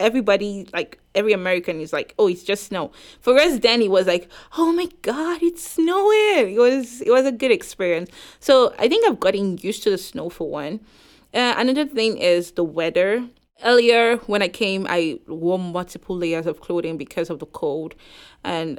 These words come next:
I always, like, f-, sometimes I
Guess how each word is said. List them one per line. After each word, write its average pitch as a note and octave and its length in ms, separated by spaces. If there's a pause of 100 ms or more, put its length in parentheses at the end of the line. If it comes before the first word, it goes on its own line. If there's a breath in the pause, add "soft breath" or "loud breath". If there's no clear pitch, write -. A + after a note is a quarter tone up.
(120)
I E3+ 180
always, F3+ 340
like, D3+ 340 (440)
f-, - 340
sometimes D4 400
I G3 160